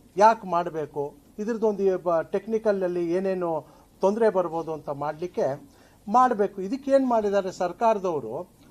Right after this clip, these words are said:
ಅವ್ರದ್ದೇ ಆದಂತಹ ಬಿ ಎಮ್ ಆರ್ ಸಿ ಎಲ್ ಎಮ್ ಡಿನ ಒಂದನ್ನು ಒಬ್ಬರನ್ನ ಕಮಿಟಿಯನ್ನಾಗಿ ಹಾಕಿ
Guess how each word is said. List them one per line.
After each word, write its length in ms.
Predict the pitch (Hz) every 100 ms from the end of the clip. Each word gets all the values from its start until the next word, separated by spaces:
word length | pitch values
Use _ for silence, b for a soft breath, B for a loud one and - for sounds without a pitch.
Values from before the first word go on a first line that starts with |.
| -
ಅವ್ರದ್ದೇ 340 | 139 220 240 254
ಆದಂತಹ 580 | 233 220 214 214 196
ಬಿ 200 | 190 165
ಎಮ್ 220 | 202 208 196
ಆರ್ 140 | 180
ಸಿ 140 | -
ಎಲ್ 180 | 190 180
ಎಮ್ 180 | 151 165
ಡಿನ 200 | 180 175
ಒಂದನ್ನು 720 | 151 147 139 147 143 139 135
ಒಬ್ಬರನ್ನ 500 | 135 147 151 151 139
ಕಮಿಟಿಯನ್ನಾಗಿ 840 | 135 143 143 143 143 135 131 127 120
ಹಾಕಿ 380 | 117 - 185